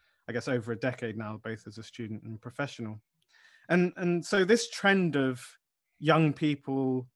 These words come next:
pursuing Japanese studies or learning the language, um,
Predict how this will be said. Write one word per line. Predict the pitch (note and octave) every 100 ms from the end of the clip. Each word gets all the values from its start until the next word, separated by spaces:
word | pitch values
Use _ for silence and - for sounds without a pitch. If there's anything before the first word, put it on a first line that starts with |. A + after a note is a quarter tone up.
| _ _ -
pursuing | D#3 - - D3 D3 C#3 C3 B2
Japanese | C3+ B2 C3 B2+ B2+ A#2+
studies | - - C3+ C3 C3 A#2+
or |
learning | A2+ A2+ B2+ B2+ B2 A#2+ A#2 A2+ _ _ _
the | B2
language, | C3 C#3+ D3 C3 A#2 A2 A2+ - - _ _ _ _ -
um, | B2+ A#2 A2+ A2+ A2+